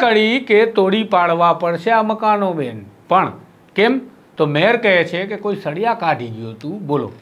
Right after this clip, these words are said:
છે ને ગજબની વાત? પણ હજુ તો એટલું બધું અજબ ગજબનું તમારે સાંભળવાનું છે, અને એ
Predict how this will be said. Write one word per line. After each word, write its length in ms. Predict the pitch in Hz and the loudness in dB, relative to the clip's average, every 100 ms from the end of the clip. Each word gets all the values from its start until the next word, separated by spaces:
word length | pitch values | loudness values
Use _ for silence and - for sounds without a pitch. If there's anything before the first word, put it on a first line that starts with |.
| - _ | -20 _
છે 180 | - 165 | -6 -4
ને 80 | 175 | -4
ગજબની 400 | 180 180 175 170 | -4 -6 -6 -6
વાત? 160 | 165 165 - _ _ _ _ _ 151 | -6 -10 -20 _ _ _ _ _ -6
પણ 180 | 135 117 | -6 -2
હજુ 180 | 170 226 | 0 4
તો 120 | 226 | 4
એટલું 260 | 208 220 247 | 2 2 0
બધું 280 | 208 196 185 | 2 4 2
અજબ 260 | 160 190 196 160 | 2 2 0 -4
ગજબનું 400 | 160 156 160 147 | -4 -4 -4 -4
તમારે 260 | 147 151 143 | -2 -2 -4
સાંભળવાનું 720 | 139 131 180 196 147 131 117 | -6 -6 -4 -2 -4 -6 -6
છે, 160 | 139 165 - - | -4 -4 -8 -10
અને 180 | 135 131 | -6 -2
એ 100 | 143 | 0